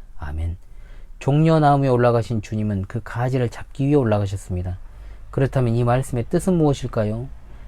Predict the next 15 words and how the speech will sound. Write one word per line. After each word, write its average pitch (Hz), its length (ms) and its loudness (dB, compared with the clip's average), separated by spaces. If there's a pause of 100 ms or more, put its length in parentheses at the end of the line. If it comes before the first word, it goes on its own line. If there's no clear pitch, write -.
(140)
가지가 165 440 6
많은 147 300 4
것은 160 240 0
신부가 202 440 0
이룬 110 220 2
성과들을 180 500 -2
말합니다. 90 560 -4 (720)
가지는 98 420 2
새싹이 160 480 0
자라서 135 640 0
된 98 240 -2
것이요, 117 480 -4 (400)
또한 147 220 2
가지는 131 560 2 (260)
꽃을 190 440 0